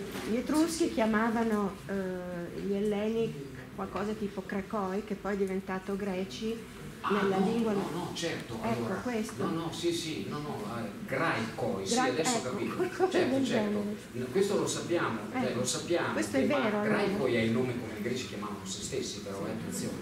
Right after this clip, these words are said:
Speaker 2: Quindi non è un fatto etrusco. Il problema che lei solleva è un altro, che in etrusco ci sono,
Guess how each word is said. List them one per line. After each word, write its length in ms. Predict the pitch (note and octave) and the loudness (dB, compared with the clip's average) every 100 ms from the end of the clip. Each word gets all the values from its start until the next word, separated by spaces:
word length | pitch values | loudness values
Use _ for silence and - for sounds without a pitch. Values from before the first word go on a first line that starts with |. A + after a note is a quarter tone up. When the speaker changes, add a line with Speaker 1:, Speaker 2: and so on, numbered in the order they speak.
| - - - - - | -6 -6 -6 -6 -4
Speaker 2:
Quindi 240 | C3 C3 A#2+ | 0 2 4
non 100 | A#2 | 4
è 220 | D#3+ - | 4 4
un 160 | A2+ G#2 | 0 0
fatto 320 | A2+ A2+ A2+ | 0 0 -2
etrusco. 580 | A#2 - - - E3 D#3+ D3 - A#3 | -2 -4 -6 -4 -2 -2 -4 -4 -2
Il 240 | A3+ C#3+ | -2 -2
problema 360 | A#2 D3+ F#3+ F3+ | -2 2 4 4
che 80 | C#3+ | 4
lei 140 | D3 | 2
solleva 380 | D3 - F3 - | 2 2 2 2
è 40 | - | 2
un 100 | C3 | 2
altro, 360 | B2+ - - - | 0 -2 -4 0
che 80 | C#3 | 2
in 340 | C3+ - - | 4 2 2
etrusco 580 | E3+ E3 C#3 A#2 - G2 G2 | 2 2 -2 -2 -4 -6 -6
ci 120 | A#2 | -2
sono, 580 | - C#3+ B2 G#2+ G2+ | 0 0 0 -2 -4